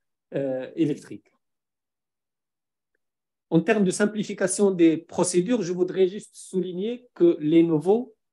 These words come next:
textes réglementaires qui ont été soumis à nos partenaires, on a veillé à ce qu'ils respectent les principes de la loi cinquante-cinq dix-neuf relative à la simplification des procédures, mais également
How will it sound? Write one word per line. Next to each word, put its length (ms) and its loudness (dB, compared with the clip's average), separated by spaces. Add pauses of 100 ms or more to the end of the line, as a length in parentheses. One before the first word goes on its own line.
(120)
textes 300 -2
réglementaires 640 -2
qui 120 -6
ont 100 -2
été 260 -10
soumis 420 2
à 80 -6
nos 140 -2
partenaires, 680 -6 (460)
on 180 6
a 60 4
veillé 340 0
à 80 -8
ce 80 -12
qu'ils 160 -2
respectent 480 -6
les 80 -2
principes 540 -2 (140)
de 120 0
la 140 4
loi 180 4
cinquante-cinq 640 -6
dix-neuf 380 -4
relative 420 0
à 80 -4
la 80 -2
simplification 800 -6 (320)
des 120 -2
procédures, 580 -4
mais 240 2
également 580 2